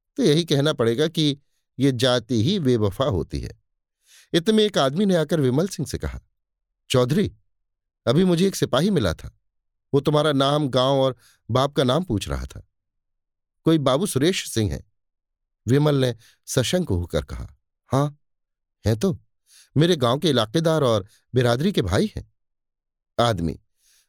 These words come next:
उन्होंने थाने में कोई नोटिस छपवाया है कि जो विमल सिंह का पता लगावेगा, उसे एक हजार रुपये का इनाम मिलेगा। विमल, तो तुमने सिपाही को सब ठीक-ठीक बता दिया?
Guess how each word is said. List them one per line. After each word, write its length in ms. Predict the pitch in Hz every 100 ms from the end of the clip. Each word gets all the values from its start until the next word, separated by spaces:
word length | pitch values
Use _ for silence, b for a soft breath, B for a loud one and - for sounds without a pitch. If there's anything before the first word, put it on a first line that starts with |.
| -
उन्होंने 260 | 123 180
थाने 320 | 208 107 117 202
में 100 | 233
कोई 140 | 226
नोटिस 340 | 147 139 240
छपवाया 540 | - 139 143 139 131 117
है 220 | 123 190
कि 140 | 190
जो 180 | 165 165
विमल 300 | 143 127 160
सिंह 180 | - 160
का 80 | 147
पता 240 | 123 135
लगावेगा, 460 | 110 98 120 185 180
उसे 320 | 151 147 135
एक 140 | 123
हजार 240 | 113 113 117
रुपये 220 | 113 120
का 120 | 110
इनाम 220 | 95 139
मिलेगा। 420 | 208 113 76 - _ _ _ _ _ _ _ _ _ _ _ _ -
विमल, 320 | 117 104 71 _ _ _ _ _ _ _
तो 60 | 147
तुमने 220 | 190 214
सिपाही 340 | - 151 147 185
को 100 | 202
सब 180 | 175 -
ठीक-ठीक 320 | 151 - 180
बता 260 | 165 180
दिया? 300 | 226 220 69